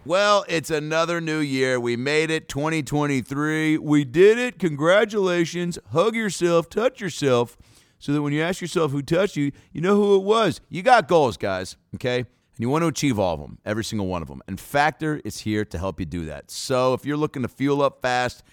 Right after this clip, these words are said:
with ready-to-eat, nutritious meals delivered straight to your door, then Factor's the place to go, okay? They leave you time and energy to tackle everything else on your to-do list, so you don't have to worry about where and what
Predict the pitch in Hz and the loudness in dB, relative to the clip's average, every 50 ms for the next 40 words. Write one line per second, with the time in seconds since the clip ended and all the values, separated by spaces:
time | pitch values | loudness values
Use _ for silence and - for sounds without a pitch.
0 | _ _ - - 80 80 87 104 117 131 131 143 - - 147 135 139 139 - _ | _ _ -16 -14 -12 -8 -6 -6 -4 -4 -6 -8 -6 -4 -2 -2 -2 -2 -4 _
1 | - 104 87 - - 139 156 151 - 101 85 - 90 87 85 78 76 78 - - | -10 -10 -8 -6 -4 -4 -4 -4 -6 -8 -10 -8 -8 -8 -8 -8 -10 -14 -12 -6
2 | - 151 147 147 139 143 131 - - - 147 143 151 - - 143 147 127 92 113 | -2 2 2 4 4 2 -2 -2 -2 -2 0 0 0 -2 -4 -6 -6 -4 -2 -2
3 | 101 98 98 95 92 - _ _ _ _ _ - 123 113 - 151 151 156 156 - | -2 0 0 -2 -4 -6 _ _ _ _ _ -4 -4 -4 0 0 0 0 0 -2
4 | 151 143 123 - - - _ - 120 - - 131 123 113 - - 107 82 92 82 | -6 -6 -6 -8 -12 -14 _ -12 -10 -6 -2 -2 -2 -2 -4 -8 -10 -8 -8 -8
5 | 71 67 - _ _ _ _ - 120 113 113 110 110 - _ _ - - 101 104 | -10 -10 -14 _ _ _ _ -6 -4 -2 -2 -2 -4 -10 _ _ -10 -8 -6 -4
6 | 113 127 120 113 117 - - 123 117 120 117 110 104 87 95 98 98 87 76 95 | -4 -4 -4 -6 -6 -6 -6 -4 -4 -2 -2 -4 -4 -6 -6 -6 -6 -6 -4 -6
7 | 92 90 - _ _ _ _ _ _ _ - - - - 127 117 - 123 110 110 | -6 -6 -8 _ _ _ _ _ _ _ -20 -12 -6 -4 -4 -2 -2 -2 -4 -2
8 | 107 110 - 107 107 101 104 92 - 101 92 90 - - - 117 120 117 101 92 | -4 -4 -6 -6 -6 -4 -6 -6 -6 -8 -10 -10 -10 -10 -6 -4 -4 -2 -2 -4
9 | 90 87 - - _ _ _ _ _ - 95 104 127 151 156 - 143 113 110 110 | -6 -6 -10 -12 _ _ _ _ _ -12 -8 -6 -6 -6 -6 -6 -6 -4 -2 -2
10 | 110 113 113 110 - - 78 92 85 76 78 87 101 113 120 120 120 120 123 - | -2 -2 -2 -4 -6 -8 -10 -8 -10 -10 -8 -4 -4 -2 0 0 0 -2 -2 -6
11 | - 82 87 87 101 101 98 | -10 -12 -8 -6 -4 -6 -6